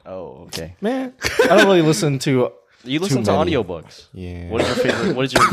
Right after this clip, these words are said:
Speaker 3: Recommend an
Speaker 1: favorite
Speaker 3: audiobook.
Speaker 1: audiobook?
Speaker 3: Atomic Habits.
Speaker 2: I wanna say Quiet by, uh, Susan.
Speaker 1: Have you finished it yet?
Speaker 2: Yeah, I finished it.
Speaker 1: Oh, nice.
Speaker 3: Wow.
Speaker 2: Susan Ba-, I don't know her last name.
Speaker 1: Susan, uh,
Speaker 2: Wa-, Wazowski.
Speaker 1: Susan
Speaker 2: Waz-,
Speaker 1: G.
Speaker 2: Wazowski.
Speaker 1: Collins.
Speaker 3: Mike?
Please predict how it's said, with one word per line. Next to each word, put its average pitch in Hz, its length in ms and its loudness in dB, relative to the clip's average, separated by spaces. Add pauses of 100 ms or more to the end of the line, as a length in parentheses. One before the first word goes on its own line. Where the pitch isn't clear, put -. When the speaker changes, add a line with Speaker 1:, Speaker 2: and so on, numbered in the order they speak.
Speaker 3:
Recommend 143 420 -2
an 117 160 -8
Speaker 1:
favorite 120 300 -2
Speaker 3:
audiobook. 92 460 -4
Speaker 1:
audiobook? 135 120 -18
Speaker 3:
Atomic 117 320 -12
Habits. - 340 -20 (300)
Speaker 2:
I - 720 -2 (760)
wanna 117 140 4
say 107 100 0
Quiet 87 360 0 (220)
by, 90 400 4
uh, 87 240 0
Susan. 87 540 -2
Speaker 1:
Have 127 80 0
you 170 80 -2
finished 202 260 0
it 233 60 -2
yet? 349 240 -4 (180)
Speaker 2:
Yeah, 110 240 4
I 107 60 2
finished 87 340 -4
it. 90 260 -6
Speaker 1:
Oh, 156 200 -4
nice. 151 280 -6
Speaker 3:
Wow. 214 300 -10 (200)
Speaker 2:
Susan 101 360 -2
Ba-, 92 460 2
I 87 40 2
don't 87 140 0
know 87 60 -4
her 85 80 -6
last 90 260 -8
name. 90 220 -6
Speaker 1:
Susan, 101 760 -2 (240)
uh, 95 80 -6
Speaker 2:
Wa-, 101 380 2
Wazowski. 98 920 2
Speaker 1:
Susan 98 220 -2
Speaker 2:
Waz-, 101 100 2
Speaker 1:
G. 107 40 4
Speaker 2:
Wazowski. 104 80 4
Speaker 1:
Collins. 107 380 2
Speaker 3:
Mike? 127 300 -6